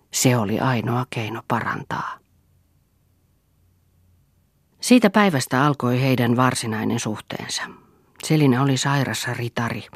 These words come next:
joka heikkona ja ruhjottuna leppoisan päivän armoilla makasi. Mirtia oli aurinko, joka lämmitti, loi ja paransi. Ja ne olivat heidän ihanimpia hetkiään, heidän molempien.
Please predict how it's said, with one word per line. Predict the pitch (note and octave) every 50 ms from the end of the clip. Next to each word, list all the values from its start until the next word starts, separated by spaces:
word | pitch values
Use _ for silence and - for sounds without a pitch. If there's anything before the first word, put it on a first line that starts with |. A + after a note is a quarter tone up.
| - - - - - - - - -
joka | C#3+ - D3
heikkona | C#3 D#3+ D3+ C3+ - _ - C#3+ C3+ C3 B2+
ja | B2+ B2
ruhjottuna | A#2+ - C3 C3+ C3+ C#3 B2+ A#2+ G#2+ _ - - C3+ C3+ C3 B2+
leppoisan | B2+ C3 - - - A#2 A#2 - B2 A#2+ A#2+
päivän | C3+ B2 A#2+ A#2 A#2 A2+ A2
armoilla | - A#2+ B2 A#2+ A#2+ A2+ A2 G#2+ G#2+ G#2+ A2 G2+
makasi. | G2+ G#2+ G#2+ - - - - - - - _ _ _ _ _ - - - - - - - - -
Mirtia | - E3+ G3 G#3 G3+ - - - - E3+ D#3+
oli | D#3 D#3+ D#3+ -
aurinko, | D#3+ C#3+ A2+ A2+ - G#2 F#2 G2 C3 - G2
joka | G#2 A2+ - A#2 A#2+
lämmitti, | C3 C3 C3 C3+ B2+ B2 A#2+ - _ _ - - - - - - - - - -
loi | C3 C3+ C3+ C3 B2+ A#2+ A#2 A#2+ - _ _ _ _ _ _ _ -
ja | C3 B2
paransi. | - C#3+ B2+ - G#2 F#2 - - - - - - - _ _ _ _ - - _ - - - - - - - - _ _ _ _ -
Ja | D3+ D3+
ne | D#3 D#3
olivat | D3 C#3 C3+ C#3 C#3 - E3
heidän | D#3+ D3+ C#3+ D3 D#3
ihanimpia | - F3+ E3 D3+ C3 B2+ B2 C3 - - C#3+ C3+
hetkiään, | D3 D#3+ D#3+ - - - - B2 B2 A#2+ A#2 A#2 B2 B2 - - _ - -
heidän | D3+ C3 C3 C3
molempien. | C3+ C#3+ C#3 B2+ A2 A2 G#2+ - A#2+ A#2+ A#2 A#2 B2